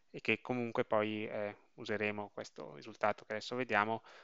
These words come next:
per dedurre appunto l'esistenza di una chiusura algebrica, eh, per ogni campo. Abbiamo allora questo corollario che ci dice che data una estensione K in L, eh,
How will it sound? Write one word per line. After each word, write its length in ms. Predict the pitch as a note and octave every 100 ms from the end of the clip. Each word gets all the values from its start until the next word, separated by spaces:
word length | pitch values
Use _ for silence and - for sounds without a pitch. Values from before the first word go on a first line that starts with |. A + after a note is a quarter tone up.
| _ -
per 400 | A2+ G#2 G#2 G#2
dedurre 460 | A2 G#2+ G#2 A2
appunto 400 | A2 - G#2 G2+
l'esistenza 760 | G#2 G#2 G#2+ - G#2 G2+ - G#2+
di 140 | G#2
una 260 | G2+ G2+ G2
chiusura 320 | - G#2+ A2
algebrica, 680 | G2+ G2+ G2+ G#2+ - G#2 G2+ -
eh, 200 | C3 A#2+ -
per 140 | A2
ogni 180 | G2+ G2+
campo. 500 | - G2+ G2+ - - _ _ _ - - - - - - - - - - - - - -
Abbiamo 280 | B2 B2+ B2+
allora 260 | A#2+ A#2+
questo 280 | A2 B2 -
corollario 720 | - B2+ E3 C#3 G2+ A2+ D3
che 100 | -
ci 140 | A2 A#2
dice 260 | A#2+ -
che 300 | - G#2+ G#2
data 480 | - - A2 - A2
una 420 | G#2+ G#2+ G2+ G#2 A#2
estensione 680 | - - G#2+ - A#2+ G#2+ G2+
K 120 | A2 -
in 120 | A#2
L, 320 | A2+ A2+ G#2 G#2 G2+ - -
eh, 300 | A#2+ G#2+